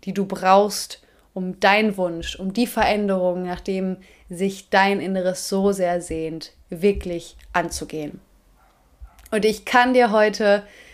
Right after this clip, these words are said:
ankündigen, und ich freue mich so sehr darüber, dass in neunzehn Tagen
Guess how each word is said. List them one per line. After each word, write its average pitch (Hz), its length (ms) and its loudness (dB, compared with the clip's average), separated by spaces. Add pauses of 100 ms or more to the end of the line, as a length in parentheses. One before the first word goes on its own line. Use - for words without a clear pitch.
(340)
ankündigen, 190 1080 0 (120)
und 190 100 -6
ich - 120 -12
freue 214 300 4
mich 202 220 -2
so 196 180 2
sehr 180 220 0
darüber, 160 560 -4 (640)
dass 214 180 0
in 208 240 2
neunzehn 254 600 6
Tagen 180 580 0